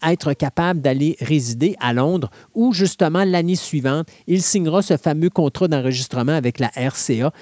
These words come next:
qui va lui permettre de, de, de réaliser plusieurs albums, dont, euh,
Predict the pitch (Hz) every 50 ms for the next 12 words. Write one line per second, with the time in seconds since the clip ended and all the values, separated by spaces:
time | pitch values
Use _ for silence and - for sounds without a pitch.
0 | - - - - - 156 151 180 185 180 190 - - 185 160 151 160 185 196 196
1 | - 156 139 135 123 127 147 139 139 135 131 127 123 127 120 120 131 127 131 175
2 | 185 180 160 147 135 131 165 185 - - - - - - - 196 185 156 180 202
3 | 247 277 208 170 165 143 139 131 131 147 175 196 185 139 113 - - - - -
4 | - 123 147 180 180 190 196 180 - - 143 139 135 131 127